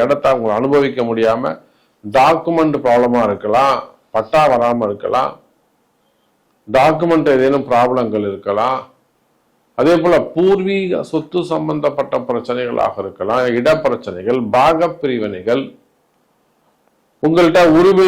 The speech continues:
இருந்துமே கூட உங்களை ஏமாத்துற மாதிரி குடும்பத்துல செய்யறது, பாகப்பிரிவினைகள், இந்த மாதிரி. நேத்துல ஒரு அம்மா ஃபோன் பண்றாங்க, ஆந்திரால இருந்து கால் பண்றாங்க.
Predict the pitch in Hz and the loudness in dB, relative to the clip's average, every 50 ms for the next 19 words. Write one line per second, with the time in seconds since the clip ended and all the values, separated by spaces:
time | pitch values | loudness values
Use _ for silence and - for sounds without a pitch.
0 | 175 170 160 160 160 160 156 151 147 139 139 170 190 190 180 160 147 131 127 131 | 6 4 4 4 4 4 4 2 2 2 2 4 4 4 4 2 2 2 2 2
1 | 135 143 156 156 151 147 - 143 139 131 127 131 131 135 147 147 135 - 143 - | 2 2 2 2 0 0 2 0 0 0 0 0 0 0 0 -2 -2 -4 -8 -14
2 | _ _ - 139 143 143 139 123 127 127 131 131 135 135 123 113 - - - - | _ _ -6 -4 0 0 0 0 0 0 2 2 2 2 0 -2 -4 -8 -10 -6
3 | 127 131 131 127 117 113 107 113 135 139 127 - - - _ _ _ _ _ _ | -2 0 2 2 2 0 0 0 0 0 -2 -4 -8 -16 _ _ _ _ _ _
4 | _ _ _ _ _ _ _ _ _ _ _ _ _ _ _ _ _ _ _ _ | _ _ _ _ _ _ _ _ _ _ _ _ _ _ _ _ _ _ _ _
5 | _ _ _ _ _ 131 131 139 151 156 170 175 170 180 170 143 - 143 131 127 | _ _ _ _ _ -8 0 2 4 4 6 4 4 4 2 2 2 0 0 2
6 | 120 113 107 107 101 98 117 127 135 131 - - - - - _ _ _ _ _ | 2 0 0 -2 -2 0 0 0 0 0 -2 -8 -14 -20 -20 _ _ _ _ _
7 | _ _ _ _ _ _ _ _ _ _ _ _ _ _ _ - _ 127 123 131 | _ _ _ _ _ _ _ _ _ _ _ _ _ _ _ -20 _ -4 0 0
8 | 143 151 156 160 160 165 160 160 156 147 147 143 151 156 175 170 156 135 120 - | 2 2 2 2 2 2 2 2 2 0 0 0 -2 -2 -2 -2 -2 -4 -6 -14
9 | - _ _ _ _ _ _ _ _ _ _ _ _ - 131 135 131 - 156 160 | -20 _ _ _ _ _ _ _ _ _ _ _ _ -4 -2 -2 0 0 2 2
10 | 160 147 139 131 131 139 147 147 143 139 139 139 139 139 135 135 131 135 131 131 | 4 4 4 2 2 0 0 -2 -2 -2 -4 -4 -4 -4 -6 -4 -2 -2 -2 -2
11 | 131 131 127 131 135 127 - _ _ _ _ _ _ _ _ _ _ _ _ _ | -2 -4 -8 -8 -10 -16 -20 _ _ _ _ _ _ _ _ _ _ _ _ _
12 | _ _ - 123 139 139 131 131 127 123 113 107 117 139 135 - 113 117 117 117 | _ _ -4 -2 0 0 2 2 2 0 0 -2 -6 -10 -8 -2 -2 -2 -2 -2
13 | 120 117 117 113 120 117 117 120 120 123 | -6 -8 -8 -6 -8 -8 -8 -10 -12 -14